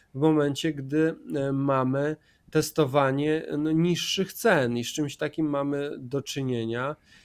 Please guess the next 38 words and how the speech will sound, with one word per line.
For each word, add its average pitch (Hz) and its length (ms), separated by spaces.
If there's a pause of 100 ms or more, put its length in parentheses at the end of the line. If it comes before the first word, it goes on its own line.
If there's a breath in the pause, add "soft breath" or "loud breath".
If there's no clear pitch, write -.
(160 soft breath)
Widzimy, 147 460
że 139 220
to 139 160
najbliższe 143 640
wsparcie, 143 560
które 143 320
zostało, 131 720
no, 139 380
no 135 100
właśnie, 135 400
to, 120 140 (160)
to 127 100
już 123 160
to, 131 200
co 123 200
zostało. 120 600
No 139 220
i, 165 320 (480 loud breath)
em, 139 720 (200)
obroty 170 540
w 147 40
zeszłym 143 460
roku, 135 340
one 143 300
na, 143 460
widzimy 143 500
tutaj - 360
te 123 180
zielone, 139 720 (600 soft breath)
e, 123 380
słupki, 139 760
e, 127 1000
one 139 200
s-, 143 200
były 143 340
wyższe 156 540
niż 120 260
na, 117 280